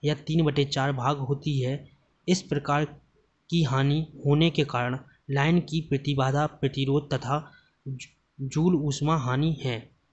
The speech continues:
इस प्रकार की हानि आपकी क्या है? प्रतिबाधा, प्रतिरोध तथा जूल ऊष्मा हानि है। इसके बाद हम पढ़े, देखिए अगला जो पॉइंट है हमारा वो है understand electrical bill। तो understand electrical bill के अंतर्गत आपका आता है पहला पॉइंट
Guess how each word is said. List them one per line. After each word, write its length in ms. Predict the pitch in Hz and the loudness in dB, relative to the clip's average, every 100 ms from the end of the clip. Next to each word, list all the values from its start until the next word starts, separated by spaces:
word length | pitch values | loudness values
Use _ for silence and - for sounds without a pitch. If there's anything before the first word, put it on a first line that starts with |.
| _ _ _ _ _ | _ _ _ _ _
इस 80 | 143 | -4
प्रकार 300 | - 143 143 | -2 0 0
की 120 | 143 | 0
हानि 300 | 139 135 147 | 2 2 0
आपकी 240 | 139 131 147 | -2 -4 -6
क्या 200 | 143 127 | -2 0
है? 120 | 160 | 0
प्रतिबाधा, 560 | - 139 143 139 139 160 - _ _ _ | -2 -2 0 0 0 -4 -8 _ _ _
प्रतिरोध 500 | 143 139 135 151 160 | -2 0 0 0 0
तथा 420 | 143 147 175 - - 147 | -2 0 -4 -6 -10 -4
जूल 260 | 143 156 | 0 2
ऊष्मा 280 | 147 139 160 | 0 0 0
हानि 320 | 127 127 151 | 0 0 0
है। 240 | 123 113 - _ _ _ _ _ _ _ _ | 0 -4 -8 _ _ _ _ _ _ _ _
इसके 220 | 147 - | -6 -2
बाद 160 | 151 156 | 2 4
हम 140 | 160 | 4
पढ़े, 160 | 143 135 - _ _ _ | 2 0 -6 _ _ _
देखिए 240 | 160 - 165 | -10 -2 0
अगला 300 | 135 143 165 | 2 2 4
जो 140 | 165 | 2
पॉइंट 320 | 170 156 156 | 4 2 4
है 60 | 165 | 4
हमारा 280 | 156 151 165 | 4 4 2
वो 220 | 143 147 | 4 4
है 260 | 143 175 - | 4 2 -2
understand 800 | - 143 147 170 139 - 147 156 - | -2 0 4 4 2 0 0 0 -2
electrical 540 | 151 143 143 165 160 156 | 0 0 0 -2 0 4
bill। 240 | 120 113 110 - _ _ | 4 2 -2 -16 _ _
तो 140 | 160 143 | -2 0
understand 540 | 143 175 151 170 165 | 4 2 2 0 2
electrical 580 | 147 139 143 156 151 165 | 2 0 0 -4 0 2
bill 200 | 143 147 | 2 2
के 60 | 160 | 0
अंतर्गत 380 | 139 151 160 | 0 -2 -2
आपका 280 | 156 143 - | -2 -2 -2
आता 240 | 135 135 156 | -2 -2 -2
है 80 | |
पहला 320 | 151 143 131 156 | -2 -2 0 0
पॉइंट 340 | 143 131 143 | -2 -4 -4